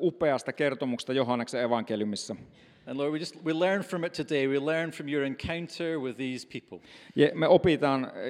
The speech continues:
Speaker 1: Herra, siitä, miten sä kohtasit nämä ihmiset.
Speaker 2: We learn from your compassion,
Speaker 1: Me opitaan sun myötätunnosta,
Speaker 2: your vision,
Speaker 1: sun näystä
Speaker 2: and just your willingness to teach and grow those disciples.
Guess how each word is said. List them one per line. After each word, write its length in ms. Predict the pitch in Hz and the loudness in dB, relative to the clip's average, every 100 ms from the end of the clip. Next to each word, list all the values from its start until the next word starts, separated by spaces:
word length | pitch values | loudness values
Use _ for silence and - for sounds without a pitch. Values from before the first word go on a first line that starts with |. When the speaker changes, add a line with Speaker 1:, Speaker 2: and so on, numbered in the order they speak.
| 131 | 2
Speaker 1:
Herra, 220 | 151 135 | 4 4
siitä, 320 | 127 151 139 139 | 4 4 4 2
miten 260 | 131 139 | 2 0
sä 120 | 127 | 0
kohtasit 520 | - 151 127 - 120 117 | 2 4 4 2 0 2
nämä 180 | 123 | 2
ihmiset. 640 | 127 131 113 107 104 98 - - - | 4 4 4 2 0 -4 -8 -16 -6
Speaker 2:
We 100 | 135 | 0
learn 200 | 156 160 | 2 0
from 160 | 147 | -4
your 120 | 135 123 | -4 -4
compassion, 800 | 135 117 156 156 - 160 156 143 - | -6 -4 -4 -4 -4 -4 -6 -12 -4
Speaker 1:
Me 80 | 135 | 6
opitaan 400 | 156 160 151 135 | 8 8 8 6
sun 140 | 123 131 | 6 6
myötätunnosta, 880 | 160 160 151 151 139 139 - 139 120 - - | 8 8 8 6 6 4 2 0 -2 -8 -8
Speaker 2:
your 180 | 127 110 | -4 0
vision, 340 | 170 135 151 147 127 113 - - - | 2 2 0 -2 -4 -6 -10 -16 6
Speaker 1:
sun 340 | 165 147 139 - | 8 8 6 2
näystä 720 | 143 151 147 143 - - 123 - - - - - | 4 6 6 4 2 2 2 0 -18 -20 -20 -6
Speaker 2:
and 340 | 135 135 135 139 | -2 -2 0 0
just 260 | 160 - | -2 -4
your 420 | 147 147 139 131 | -6 0 4 4
willingness 480 | 127 156 165 151 143 | 6 6 6 4 0
to 100 | - - - | -4 -6 -2
teach 320 | 165 - - | -2 -4 -6
and 200 | 113 113 | -4 -6
grow 240 | 107 143 139 | 0 2 4
those 220 | 131 117 | 2 0
disciples. 720 | 123 - 117 - 107 92 - | -4 -2 -4 -4 -10 -10 -18